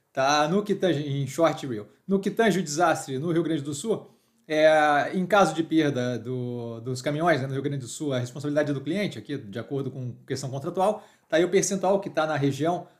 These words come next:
afetada é inferior a um por cento da frota da Vamos. Então, assim, não é algo que tem relevância pra operação, apesar de ser uma desgraça e por aí vai,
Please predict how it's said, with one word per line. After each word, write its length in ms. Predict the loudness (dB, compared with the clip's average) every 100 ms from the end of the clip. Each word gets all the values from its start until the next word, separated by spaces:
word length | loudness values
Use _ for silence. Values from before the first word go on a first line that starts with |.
| -6
afetada 560 | -2 0 2 2 4
é 60 | 2
inferior 520 | 0 2 4 4 2
a 60 | 0
um 80 |
por 160 | -2 -4
cento 200 | -4 -2
da 100 | -2
frota 580 | -2 -2 -2 -2 -6 -8 _ _ _
da 260 | 0 4 4
Vamos. 320 | 2 -2 -4
Então, 140 | -2 0
assim, 280 | 0 -4
não 200 | -6 -2
é 80 | 2
algo 280 | 4 4 2
que 240 | -4 -6
tem 240 | -4 -4 -2
relevância 400 | 0 0 -2 -2
pra 120 | 0
operação, 520 | 0 0 -2 -4 -10 -10
apesar 340 | -4 -2 -2
de 80 | -4
ser 40 |
uma 80 | -8
desgraça 520 | -8 -2 0 0 -2
e 20 |
por 140 | -8 -6
aí 80 | -4
vai, 180 | -4